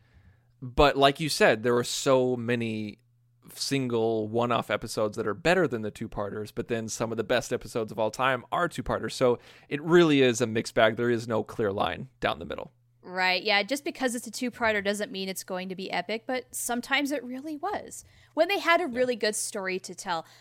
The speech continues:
Speaker 2: I do feel, and I do wish, that they would have only done two-parters when they absolutely knew they had something that they had to blow up story-wise.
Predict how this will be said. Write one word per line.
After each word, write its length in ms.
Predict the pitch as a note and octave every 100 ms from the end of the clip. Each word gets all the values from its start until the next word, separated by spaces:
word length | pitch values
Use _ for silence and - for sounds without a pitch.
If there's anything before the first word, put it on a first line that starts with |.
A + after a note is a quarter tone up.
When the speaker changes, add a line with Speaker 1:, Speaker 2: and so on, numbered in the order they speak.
| - -
Speaker 2:
I 100 | C#4
do 240 | C#4+ G4
feel, 680 | G#4 - B3+ B3+ B3+ B3+ - _ -
and 120 | A#3
I 100 | G#3
do 220 | A3+ A#3+
wish, 500 | F#3+ F#3+ E3 D#3+ -
that 200 | G#3 F#3
they 100 | G3
would 160 | G3+ B3
have 160 | C#4+
only 300 | - G3+ G3+
done 240 | F#3+ F3+ F3+
two-parters 800 | - G3 - F3+ F3+ F3 F3
when 380 | F#3+ F3+ E3+ E3+ - _ _
they 160 | A#3 A#3+
absolutely 600 | A#3 B3 - D4 B3 A3
knew 180 | G3+ G3
they 140 | F#3+
had 280 | F3+ F#3 F#3+
something 360 | - G3 G3
that 100 | F#3+
they 80 | F3
had 220 | E3+ F3
to 60 | E3+
blow 340 | D#3+ E3+ E3+ E3+
up 220 | E3 -
story-wise. 880 | - - E3+ E3 D#3+ A2+ C3+ -